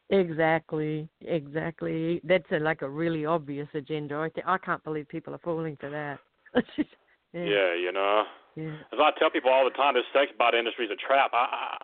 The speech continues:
Speaker 2: I, I understand why a lot of, why a lot of these guys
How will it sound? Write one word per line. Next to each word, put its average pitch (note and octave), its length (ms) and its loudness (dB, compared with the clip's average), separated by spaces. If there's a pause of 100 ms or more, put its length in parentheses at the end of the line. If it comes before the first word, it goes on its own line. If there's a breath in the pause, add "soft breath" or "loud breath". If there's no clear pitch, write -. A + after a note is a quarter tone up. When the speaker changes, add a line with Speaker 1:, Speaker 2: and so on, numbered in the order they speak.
Speaker 2:
I, C3 80 0
I D3 60 4
understand D#3 800 2
why B2+ 480 6 (480 loud breath)
a A#2 40 4
lot B2 300 6
of, A#2 60 -2 (640)
why B2+ 260 6
a A#2+ 60 4
lot A#2 320 6
of A2+ 100 0
these A#2+ 240 4
guys A#2 560 4